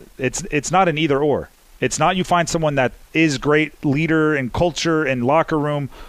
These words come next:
or a great player. You can find guys that are both, and that's the sweet spot. That's what you're looking for.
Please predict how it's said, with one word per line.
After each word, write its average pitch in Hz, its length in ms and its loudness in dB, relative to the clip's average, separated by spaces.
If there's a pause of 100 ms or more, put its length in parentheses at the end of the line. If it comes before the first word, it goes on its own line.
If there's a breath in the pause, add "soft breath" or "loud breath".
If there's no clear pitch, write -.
(180 loud breath)
or 160 280 4
a 147 80 0
great 131 280 0
player. 185 200 2
You 131 140 0
can 180 140 -2
find 175 260 0
guys 143 200 2
that 135 100 2
are 117 80 0
both, 117 280 0
and 110 120 -2
that's 135 240 0
the 135 100 -4
sweet 127 300 -4
spot. 78 320 -8
That's 117 240 0
what 135 160 -2
you're 131 100 -2
looking 120 220 -2
for. 98 320 -6